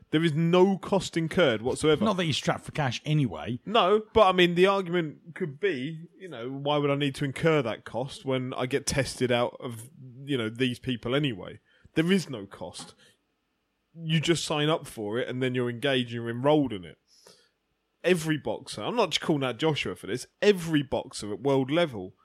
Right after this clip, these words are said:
Speaker 1: everyone in the top fifteen of every organisation ought to be signed up for it. I don't understand why they're not.
Speaker 2: Uh, he also then goes on to ask, also, if the Russia team pissed in a cup, would it melt?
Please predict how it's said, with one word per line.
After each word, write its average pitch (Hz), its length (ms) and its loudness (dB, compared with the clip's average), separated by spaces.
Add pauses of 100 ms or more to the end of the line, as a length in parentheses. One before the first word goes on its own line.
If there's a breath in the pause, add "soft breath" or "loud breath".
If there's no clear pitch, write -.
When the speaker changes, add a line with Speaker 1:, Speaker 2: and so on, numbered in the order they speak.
(500)
Speaker 1:
everyone 180 340 6
in 165 60 0
the 151 80 0
top - 300 -2
fifteen 160 500 2
of 117 80 0
every 131 360 2 (100)
organisation 127 760 0 (100)
ought 175 300 2
to 139 80 -8
be 113 160 -4
signed 127 340 -6
up - 160 -6
for 85 320 -14
it. - 40 -14
I 101 40 -8
don't 151 180 -2
understand 131 380 -6
why 123 100 -4
they're 120 100 -4
not. 156 260 -12 (1700 soft breath)
Speaker 2:
Uh, 170 180 6
he 156 140 2
also 180 320 2
then 135 160 2
goes 123 180 0
on 123 120 -2
to 120 160 -6
ask, 123 240 -6
also, 190 280 -4
if 113 160 -2
the 156 100 -2
Russia 160 340 0
team 156 300 0
pissed 156 240 -4
in 143 100 0
a 120 40 -2
cup, - 400 -4
would 113 200 0
it 139 120 0
melt? 127 340 2